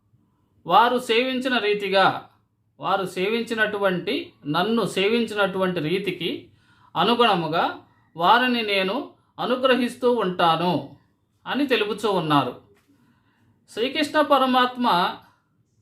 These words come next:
రాబో అధ్యాయములలో ఈ విధంగా తెలిపి ఉన్నారు. భక్తుల గురించి తెలిపి ఉన్నారు. ఈ విధముగా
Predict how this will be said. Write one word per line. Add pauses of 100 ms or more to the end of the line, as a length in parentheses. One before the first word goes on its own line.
(680)
రాబో
అధ్యాయములలో (240)
ఈ
విధంగా
తెలిపి
ఉన్నారు. (720)
భక్తుల
గురించి
తెలిపి
ఉన్నారు.
ఈ
విధముగా